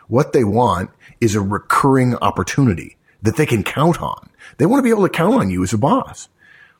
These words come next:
And so he taught me the idea that flexibility sometimes in one-on-ones are okay. And so I think the real breakthrough most managers need to make is to loosen the rules a little bit so they can,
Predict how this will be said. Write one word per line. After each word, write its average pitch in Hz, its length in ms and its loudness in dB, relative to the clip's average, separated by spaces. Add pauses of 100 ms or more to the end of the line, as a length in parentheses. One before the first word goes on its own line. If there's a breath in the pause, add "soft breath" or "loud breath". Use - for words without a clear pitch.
(140 soft breath)
And 117 160 2
so 120 280 2
he 175 160 0
taught - 260 -2
me 113 80 2
the 98 140 0
idea 95 300 0
that 160 280 -2
flexibility 98 600 -2
sometimes 98 440 -2
in 98 120 0
one-on-ones 98 480 -2
are 107 80 2
okay. - 380 -4 (280 loud breath)
And 151 140 0
so 175 200 0 (180 loud breath)
I 185 120 0
think 226 220 0
the 151 80 2
real 123 180 2
breakthrough 110 400 0
most 107 300 2
managers 95 420 0
need 95 140 0
to 104 60 2
make 135 440 -2 (560 soft breath)
is 117 280 -2
to - 160 -4
loosen 110 320 2
the 151 40 4
rules 185 280 2
a 101 60 -4
little 87 180 -4
bit 90 200 0
so - 140 0
they 110 140 2
can, 120 340 0